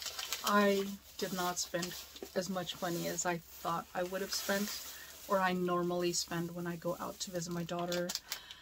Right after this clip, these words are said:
But we had a lot of fun, nonetheless, shopping. I was so proud of myself that I did not spend as much money,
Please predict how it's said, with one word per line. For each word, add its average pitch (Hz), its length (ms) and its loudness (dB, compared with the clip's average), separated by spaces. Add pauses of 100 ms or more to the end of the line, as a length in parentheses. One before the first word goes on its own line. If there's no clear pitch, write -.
(640)
But 214 80 6
we 196 100 6
had 185 180 6
a 185 60 2
lot 180 180 6
of 185 80 -2
fun, 170 320 -2 (240)
nonetheless, 175 800 4 (160)
shopping. 170 720 2 (340)
I 190 240 10
was 175 220 4
so 180 160 4
proud 175 300 2
of 190 120 0
myself 214 720 4
that 196 180 0
I 190 160 4
did 185 180 -6
not 185 280 0
spend 180 320 -2
as 175 160 -2
much 170 280 -4
money, 190 540 0